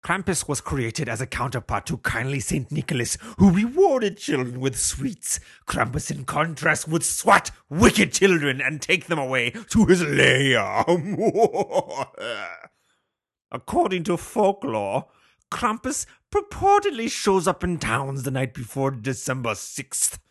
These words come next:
known as Krampus Snatched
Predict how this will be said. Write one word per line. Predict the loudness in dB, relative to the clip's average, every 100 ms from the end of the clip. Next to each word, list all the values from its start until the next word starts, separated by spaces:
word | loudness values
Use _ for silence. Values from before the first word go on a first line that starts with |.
| _ _ _ _ _ _
known | -10 -6 -4 -4
as | -6 -6
Krampus | -8 -2 -2 -2 -8 -10
Snatched | -10 -2 2 2 0 -8